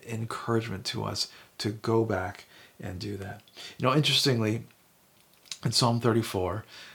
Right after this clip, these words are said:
uh, it's, there's actually, uh, in the midst of this, this phrase and this saying is someone in, in, in deep trouble, actually. And it, it, it's, it's not, uh, like, you know, just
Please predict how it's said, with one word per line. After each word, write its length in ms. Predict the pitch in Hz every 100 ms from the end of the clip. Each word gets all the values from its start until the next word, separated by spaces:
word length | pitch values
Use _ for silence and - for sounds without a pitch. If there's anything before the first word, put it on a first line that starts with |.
| -
uh, 320 | - 95 92 95
it's, 320 | 123 120 -
there's 280 | 120 113 113
actually, 720 | - 131 - 123 120 120 120 - - - -
uh, 260 | 101 95 -
in 120 | 131
the 80 | 120
midst 400 | 113 131 131 -
of 400 | - 113 104 110
this, 260 | 110 - -
this 440 | 113 101 - - 123 -
phrase 580 | - - 113 123 127
and 120 | 117 95
this 120 | -
saying 500 | - 113 101 95 101 - - - -
is 160 | 110 -
someone 540 | - 123 120 117 110
in, 320 | 113 110 101 -
in, 240 | 107 104 110 _ _
in 160 | 120
deep 260 | 113 123 120
trouble, 440 | - 123 123 113
actually. 500 | 101 101 - 110 113 - - - - - _ - -
And 200 | 110 107
it, 40 |
it, 560 | - 123 135 135 - -
it's, 280 | 131 127 - -
it's 300 | 127 - 123
not, 520 | 120 131 147 156 - _ - - - -
uh, 280 | 117 107 120
like, 460 | 123 113 117 - - _ _ _ _
you 160 | 131 120
know, 260 | 107 98 117
just 320 | 135 135